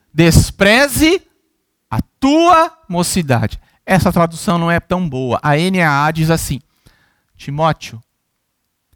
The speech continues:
ninguém te despreze por seres jovem." Ou seja, como Timóteo era novato,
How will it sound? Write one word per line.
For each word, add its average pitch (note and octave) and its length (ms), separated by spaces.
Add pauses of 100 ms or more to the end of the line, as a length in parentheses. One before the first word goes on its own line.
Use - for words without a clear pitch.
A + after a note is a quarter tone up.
(140)
ninguém C#3 400
te A#3 100
despreze E3 640
por D3+ 180
seres C#3 340
jovem." A2+ 540 (2250)
Ou C3 140
seja, - 580
como D4 260
Timóteo C3 640
era G#2+ 380 (320)
novato, A#2 720